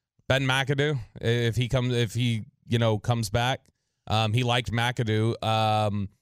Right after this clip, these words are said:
Nussmeier could have before they moved on from him, 'cause now you got quarterback. I,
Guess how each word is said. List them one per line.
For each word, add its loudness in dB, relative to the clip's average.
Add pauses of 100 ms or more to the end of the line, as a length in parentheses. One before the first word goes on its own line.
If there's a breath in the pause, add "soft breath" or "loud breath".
(320)
Nussmeier 0
could 2
have 2
before 0
they 2
moved 0
on 0
from -2
him, 0 (300 loud breath)
'cause 0
now 0
you -2
got 0
quarterback. 0
I, -4